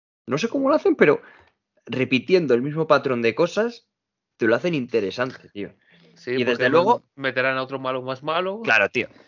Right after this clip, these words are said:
Speaker 1: Pero me refiero que desde luego el punto fuerte de, de esto que, que, que va de karate no es el karate, tío. Porque las peleas, exceptuando algunos momentos que son muy chulos, eh, momentos de típico que hemos tenido en esta, así de peleas intrascendentes,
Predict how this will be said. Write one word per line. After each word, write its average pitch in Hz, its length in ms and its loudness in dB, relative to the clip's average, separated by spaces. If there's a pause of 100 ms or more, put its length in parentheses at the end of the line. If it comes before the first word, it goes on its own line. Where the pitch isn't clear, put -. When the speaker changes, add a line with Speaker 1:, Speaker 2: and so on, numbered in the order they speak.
(240)
Speaker 1:
Pero 131 200 2
me 127 100 -2
refiero 143 240 -2
que 135 100 -6
desde 120 300 -6
luego 131 480 0
el 117 160 -10
punto 170 340 -2
fuerte 123 460 0
de, 110 320 -2
de 110 160 -6
esto 113 240 -8
que, 117 320 -6
que, 104 400 -8
que 110 100 -6
va 120 140 2
de 123 100 0
karate 151 480 -2
no 139 200 2
es 143 100 -2
el 113 100 -4
karate, 98 380 -2
tío. 87 240 -14 (1200)
Porque 110 240 -8
las 101 120 -12
peleas, 123 480 0
exceptuando 123 560 -4
algunos 131 380 -4
momentos 123 320 -6
que 107 80 -14
son 110 180 -6
muy 117 300 0
chulos, 131 560 2 (1080)
eh, 101 680 0
momentos 113 560 0
de 110 440 2
típico 110 800 4
que 120 80 0
hemos 117 160 -2
tenido 117 200 -2
en 110 40 0
esta, 101 400 2
así 98 160 -6
de 101 100 0
peleas 110 260 0
intrascendentes, 101 720 -6